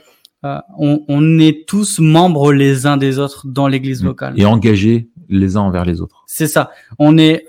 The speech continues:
Speaker 1: euh, euh, Paul reprend l'image du corps. C'est pas une image qu'il invente, hein, l'image du corps pour parler d'une, d'une société,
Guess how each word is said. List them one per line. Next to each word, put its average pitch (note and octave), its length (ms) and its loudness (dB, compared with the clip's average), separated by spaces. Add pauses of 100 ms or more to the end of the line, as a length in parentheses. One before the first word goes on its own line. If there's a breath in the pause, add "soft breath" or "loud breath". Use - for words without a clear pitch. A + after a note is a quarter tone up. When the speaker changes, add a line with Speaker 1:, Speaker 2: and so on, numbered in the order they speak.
Speaker 1:
euh, E3 120 -14 (260)
euh, D#3 160 -8 (180)
Paul G3+ 320 4
reprend D3+ 420 -2
l'image D#3+ 340 2
du B2+ 140 -10
corps. G3 420 -2
C'est D3+ 240 -10
pas G#3+ 160 -2
une G3+ 140 2
image F3 300 0
qu'il D3+ 160 -2
invente, D#3+ 300 0
hein, C#3+ 60 0
l'image C#3 360 2
du C3 160 -8
corps D#3+ 500 -4
pour C3+ 160 -18
parler C#3+ 260 0
d'une, C#3 340 0
d'une C#3 220 -2
société, D#3 800 -4